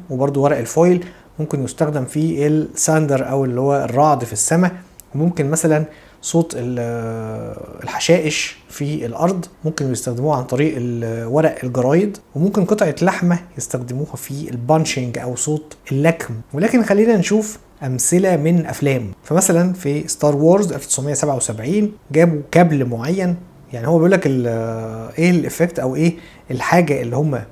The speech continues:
محتاجينها وايه الصوت اللي تم استخدامه بالفعل. فهم يعني ال-، الفولي ارتست استخدموا كابل عشان يعملوا صوت ال-، المسدس اللي كان موجود في Star Wars. وفي ترمينيتور تو سنه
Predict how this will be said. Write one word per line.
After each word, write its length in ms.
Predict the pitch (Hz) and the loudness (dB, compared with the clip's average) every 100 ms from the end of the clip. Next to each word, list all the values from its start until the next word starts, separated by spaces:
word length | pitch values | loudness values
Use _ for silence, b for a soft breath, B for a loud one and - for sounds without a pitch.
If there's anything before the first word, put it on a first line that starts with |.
| - | -12
محتاجينها 640 | 110 - 120 185 202 202 - | -10 -6 0 2 2 -2 -4
وايه 140 | 127 | -2
الصوت 400 | 202 - 226 226 | 0 2 0 0
اللي 140 | 156 127 | 0 0
تم 180 | 170 170 | 2 0
استخدامه 560 | - 123 123 151 143 | 0 -4 0 0 -2
بالفعل. 400 | 123 110 127 104 | -4 -4 -4 -4
فهم 300 | - 156 233 | -2 2 4
يعني 480 | 214 160 139 147 147 131 - 135 135 | 4 2 0 0 -6 -10 -12 -14 -14
ال-، 280 | 151 139 131 | -12 -10 -8
الفولي 520 | 131 123 113 185 233 | -8 -8 4 6 6
ارتست 340 | 185 170 247 190 | 6 2 2 0
استخدموا 480 | - 131 151 202 185 | -2 0 2 2 2
كابل 360 | 185 175 131 120 - B B 120 | 4 2 2 -6 -8 B B -8
عشان 200 | - 175 | 0 2
يعملوا 440 | 139 131 170 185 185 B - | 2 2 2 2 0 B -6
صوت 380 | - 180 185 | 0 0 0
ال-، 960 | 120 117 117 113 113 110 107 110 107 113 | -6 -6 -4 -4 -6 -6 -6 -6 -8 -8
المسدس 420 | 120 170 180 165 | -2 0 4 2
اللي 120 | 120 120 | 0 0
كان 160 | 156 | 0
موجود 360 | 139 117 151 - | 0 -4 -6 -6
في 220 | 143 151 | -4 -4
Star 320 | - 143 143 | -4 -2 -2
Wars. 500 | 131 131 113 107 - - | 0 -2 -4 -6 -10 0
وفي 400 | 143 185 185 156 | 4 6 4 0
ترمينيتور 600 | - 135 131 170 185 123 | -2 0 0 0 -2 -6
تو 280 | - 180 233 - | -2 0 0 -2
سنه 320 | - 165 151 | 2 4 4